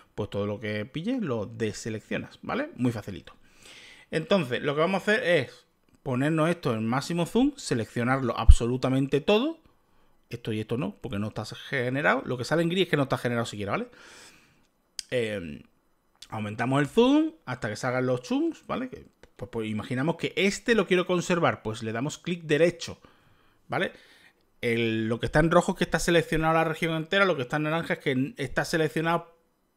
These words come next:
parte de la región. En este caso todos los chunks están en naranja, excepto este de aquí, que deseleccionado, ¿vale? Esto sería, insisto,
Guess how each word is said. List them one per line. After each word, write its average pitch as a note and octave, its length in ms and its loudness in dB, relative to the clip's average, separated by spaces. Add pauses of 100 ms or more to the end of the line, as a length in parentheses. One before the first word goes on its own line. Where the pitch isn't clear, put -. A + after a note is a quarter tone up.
(100)
parte E3 680 4 (520)
de B2 560 0
la A#2 100 0
región. D3 460 0
En A2 100 -6
este A2+ 160 -6
caso D3+ 240 -6
todos C3 260 0
los C3 180 -4
chunks C#3 260 -6
están A2 220 -8
en B2 100 -2
naranja, E3 420 -6 (400)
excepto A2+ 640 -6
este B2+ 400 -4
de B2 80 0
aquí, F3+ 420 -4 (560)
que B2+ 320 -2
deseleccionado, A#2 960 -2
¿vale? B2 280 -2
Esto C3 180 -6
sería, D#3+ 440 2 (260)
insisto, E3+ 640 -2